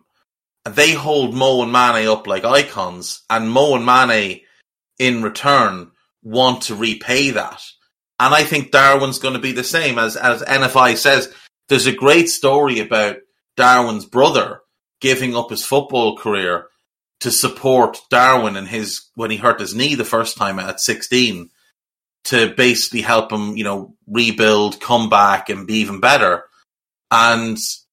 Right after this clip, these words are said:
I, I just think Darwin is gonna be the type, like with Suarez that we saw before, where everything matters to him 'cause he knows how much it means to the people that have gotten him to that point. Now, hopefully he doesn't have the Suarez, um,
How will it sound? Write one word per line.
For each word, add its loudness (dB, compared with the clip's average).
I, -12
I -6
just -8
think -4
Darwin 4
is -8
gonna -6
be -8
the -10
type, -4
like 2
with -4
Suarez 2
that -4
we -10
saw -2
before, -8
where 2
everything -2
matters 2
to -12
him -6
'cause -14
he -8
knows -2
how -4
much -4
it -12
means -2
to -10
the -10
people -6
that -6
have -10
gotten 0
him -12
to -8
that 0
point. -4
Now, -2
hopefully 2
he -4
doesn't -4
have 0
the -8
Suarez, 0
um, -2